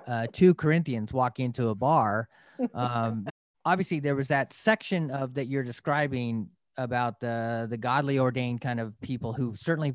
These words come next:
Speaker 2: followed Trump, and they, and they figured out something to make sense of that. And then there were all these people, and the QAnon stuff is, some of that has certainly percolated into Christian churches. We know that from,
Speaker 1: Yeah.
Speaker 2: from what we've seen from the reporting.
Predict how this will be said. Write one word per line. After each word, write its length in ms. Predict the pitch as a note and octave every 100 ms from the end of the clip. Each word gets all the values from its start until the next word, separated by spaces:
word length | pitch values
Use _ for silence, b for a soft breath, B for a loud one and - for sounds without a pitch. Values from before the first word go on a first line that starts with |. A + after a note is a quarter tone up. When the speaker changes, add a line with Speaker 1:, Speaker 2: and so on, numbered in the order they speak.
| -
Speaker 2:
followed 380 | C#3 D3+ C#3 A2+
Trump, 320 | A#2 G2+ F#2+
and 100 | G#2+
they, 240 | A#2+ B2 -
and 140 | B2
they 100 | B2+
figured 320 | A#2+ D3+ C3+
out 180 | B2 A#2
something 320 | - A#2+ A#2 A2
to 40 |
make 200 | G#2+ G2+
sense 240 | - G#2
of 80 | G2
that. 160 | G2 F2
And 140 | A#2+
then 100 | D3
there 120 | D#3+ D#3
were 120 | D3
all 160 | C#3+ D3+
these 200 | C#3+ -
people, 520 | C#3+ B2+ B2+ A2+ A2 _ _ _ _ _ _ _ _ _ _ _ -
and 120 | A#2
the 40 | A#2
QAnon 520 | - G3 F3 D3+ C#3+
stuff 320 | - C#3 C3
is, 160 | A#2+ -
some 260 | - C3
of 80 | D3
that 240 | F3+ F#3+ G#3 _ _
has 260 | D#3 D#3 -
certainly 300 | F#3 E3 D#3+
percolated 520 | - F#3 F#3 F#3 F#3
into 160 | F3+
Christian 360 | F3 F#3+ - F#3+
churches. 460 | G3 G3 F#3+ G3+ -
We 120 | C#3+
know 220 | C#3 D3
that 260 | D3+ E3+ E3 B2+ -
from, 300 | C#3 C3+ A#3
Speaker 1:
Yeah. 140 | B3+
Speaker 2:
from 100 | C4+
what 80 | C3 _ _ -
we've 80 | D3
seen 80 |
from 120 | C3+ C3
the 80 | B2+
reporting. 500 | B2+ - G3+ G#3